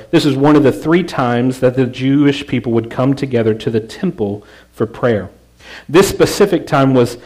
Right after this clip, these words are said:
one of the two daily sacrifices that took place at the temple. So they had two daily sacrifices. This was one of them. There would be a great crowd for the ceremony. So when most people took their time to go,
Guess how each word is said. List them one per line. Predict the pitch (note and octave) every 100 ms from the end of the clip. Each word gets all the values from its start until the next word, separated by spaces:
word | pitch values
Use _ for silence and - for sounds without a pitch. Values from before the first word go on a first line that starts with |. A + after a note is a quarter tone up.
| - _ _ -
one | C3+ D#3+
of | D3+ C3 B2
the | A#2
two | - - G3+ D3+
daily | A#2 - D#3+ D#3+ F#3 F3 E3+
sacrifices | - C#3+ C#3+ A#2+ - G2+ - G#2+
that | A2+ A2
took | - C3+
place | - C3+ G#2 - -
at | B2+ -
the | A2
temple. | C3 A2 - - _ _ -
So | C3+ A#2+
they | B2
had | A#2+ A#2+
two | - D#3
daily | C#3 B2+
sacrifices. | B2+ C3 C3+ C#3 C3 B2
This | B2 B2
was | A#2+
one | D3 D3+
of | A#2
them. | A2
There | A#2+
would | B2 A#2+
be | B2
a |
great | A2+ A#2 - C3 D3+ E3
crowd | - - C#3+ A2+ F#2 F#2 - - - _
for | B2
the | A#2+
ceremony. | - A#2+ G#2+ G2 F#2+ A2+ _ - -
So | -
when | B2+ B2+
most | C3 C3+ -
people | C3+ B2
took | - D#3+ D3+
their | D3
time | C3+ D3+ B2+
to | A#2+
go, | A#2+ B2 B2 A2+